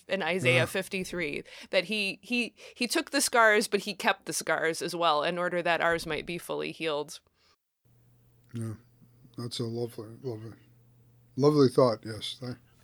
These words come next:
Speaker 1: Yeah, thanks. Um, along these lines, I, I learned recently, I don't think I mentioned this, um, before, but, um,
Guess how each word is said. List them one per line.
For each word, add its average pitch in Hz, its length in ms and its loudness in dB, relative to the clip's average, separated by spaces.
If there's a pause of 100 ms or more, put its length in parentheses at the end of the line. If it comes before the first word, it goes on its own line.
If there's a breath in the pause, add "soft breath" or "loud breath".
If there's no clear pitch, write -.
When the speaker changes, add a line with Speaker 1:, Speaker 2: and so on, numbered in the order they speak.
Speaker 1:
Yeah, 185 260 0 (100)
thanks. - 460 -6
Um, 220 340 4
along 302 360 6
these 311 200 2
lines, 233 460 2
I, 226 260 4
I 233 100 4
learned 285 260 0
recently, 190 640 0
I - 80 2
don't 262 200 -4
think 254 160 -4
I 202 140 0
mentioned 208 400 -4
this, 180 260 -4
um, 175 260 -2 (100)
before, 202 480 2 (360 loud breath)
but, 226 280 4
um, 185 400 0